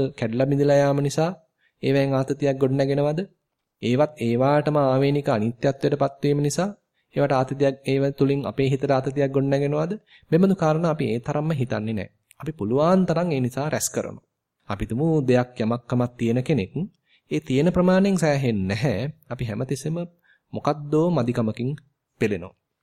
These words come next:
ඒ නිසා බුදුරජාණන් වහන්සේ කියනවා, "ඌනෝ ලෝකෝ අතිත්තෝ තණ්හා දාසෝ." මේ ලෝකේ මොකද්දෝ අඩුවක් තියෙනවා. හැමතිස්සෙම කොයි තරම් ධන ධාන්‍ය තිබුණත්,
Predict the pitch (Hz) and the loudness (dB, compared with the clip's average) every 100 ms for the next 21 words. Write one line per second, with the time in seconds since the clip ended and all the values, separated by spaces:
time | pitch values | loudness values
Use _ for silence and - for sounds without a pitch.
0 | _ 151 151 156 147 139 127 135 143 139 | _ 0 2 4 2 2 2 4 4 4
1 | 139 135 139 - 185 143 92 135 175 _ | 0 0 -4 0 2 2 0 -6 -8 _
2 | - 131 175 156 131 107 107 - 131 127 | -2 2 6 6 6 4 2 2 0 0
3 | - 104 - 156 - - 123 123 - 107 | -6 -14 -6 -6 -4 0 0 0 -4 -6
4 | 95 117 117 107 104 - 110 _ _ _ | -6 -6 -4 -4 -4 -6 -10 _ _ _
5 | _ - 156 131 147 175 160 117 160 156 | _ 0 2 4 4 2 0 0 -2 -2
6 | 156 208 240 135 127 104 - 156 160 92 | 0 2 2 4 4 2 -2 0 2 0
7 | 135 190 _ - 131 165 151 139 117 95 | -4 -8 _ -4 -2 -2 -4 -4 -4 -6
8 | - 127 156 113 110 120 113 131 135 156 | -2 -2 -2 -4 -2 -2 -2 0 2 2
9 | 147 143 131 107 | 2 2 2 0